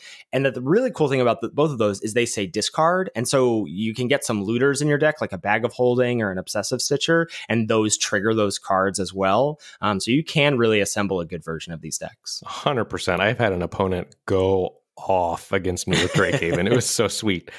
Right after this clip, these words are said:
Speaker 2: And I completely agree with what you said. I have had fun every game I've played, win or lose, and in the drafts too.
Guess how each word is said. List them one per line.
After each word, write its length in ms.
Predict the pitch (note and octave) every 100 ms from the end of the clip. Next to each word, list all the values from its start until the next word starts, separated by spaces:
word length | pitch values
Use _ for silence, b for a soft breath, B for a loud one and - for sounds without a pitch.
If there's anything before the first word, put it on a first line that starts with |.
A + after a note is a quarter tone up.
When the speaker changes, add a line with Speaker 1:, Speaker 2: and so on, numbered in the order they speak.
| B
Speaker 2:
And 100 | A#2+
I 60 | C3+
completely 500 | C3+ F3+ G#3 A#3 C#3+
agree 220 | A#2+ B2+
with 100 | A2
what 120 | G#2+
you 60 | G2+
said. 200 | A#2 G#2 G#2+
I 100 | E3+
have 160 | G3 A#2
had 200 | A#2 -
fun 320 | A2+ G#2+ G#2
every 240 | A#2+ G#2 G2
game 180 | F2 E2+
I've 160 | E2+
played, 320 | F#2 E2 F#2 -
win 200 | A2 A2+
or 100 | G#2
lose, 260 | F#2 D2+ - C#3
and 160 | D#3+
in 60 | E3+
the 120 | C3+
drafts 440 | G#2 G2+ A2 -
too. 200 | - B2